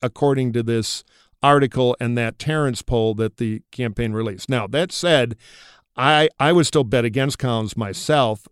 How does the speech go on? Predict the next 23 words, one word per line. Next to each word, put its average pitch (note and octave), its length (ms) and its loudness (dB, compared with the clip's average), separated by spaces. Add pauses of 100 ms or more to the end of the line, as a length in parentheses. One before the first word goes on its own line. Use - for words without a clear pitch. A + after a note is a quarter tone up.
(120)
because A#2 580 -2
it's A#2+ 220 -4
Maine, B2+ 420 2
it's A2+ 160 -8
a A2 60 -8
presidential A#2+ 580 -4
year. A2+ 360 -2 (240)
She's A#2+ 280 -6
damaged A#2 460 -2
her A2+ 80 -4
brand G#2+ 300 -4
in G2 80 -8
Trump. - 320 -2
But C3+ 160 -4
she C#3 140 -2
has F3 320 -2
been D3+ 140 -4
doing C3+ 200 -2
a B2 60 -2
pretty C3+ 200 -4
good A#2+ 300 -4
textbook B2+ 500 -6
case C#3+ 400 0